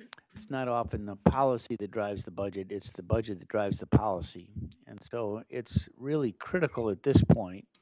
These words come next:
that we make sure that there's an adequate funding level for these types of activities.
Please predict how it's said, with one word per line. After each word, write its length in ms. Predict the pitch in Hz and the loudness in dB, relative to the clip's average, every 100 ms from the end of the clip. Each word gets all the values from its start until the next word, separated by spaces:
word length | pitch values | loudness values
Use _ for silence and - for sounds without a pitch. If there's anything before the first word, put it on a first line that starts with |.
| _ _ _ _ _ _ _ _ _ - - - - - - _ | _ _ _ _ _ _ _ _ _ -20 -20 -20 -20 -20 -20 _
that 80 | - | -12
we 80 | 117 | -6
make 220 | 127 135 | -4 -4
sure 220 | - 147 131 | -2 -2 -2
that 160 | 117 | -2
there's 220 | 123 107 | -4 -4
an 100 | 113 | -2
adequate 500 | 110 123 117 - 107 | 0 2 2 2 2
funding 400 | - 131 127 117 | 2 0 0 -2
level 400 | 101 101 92 95 101 _ _ _ | -6 -10 -10 -12 -14 _ _ _
for 100 | - | -10
these 260 | 98 104 95 | -8 -8 -8
types 340 | - 101 - | -6 -6 2
of 120 | - 101 | 4 4
activities. 760 | 98 - 104 95 80 - - | -4 -2 -4 -4 -8 2 8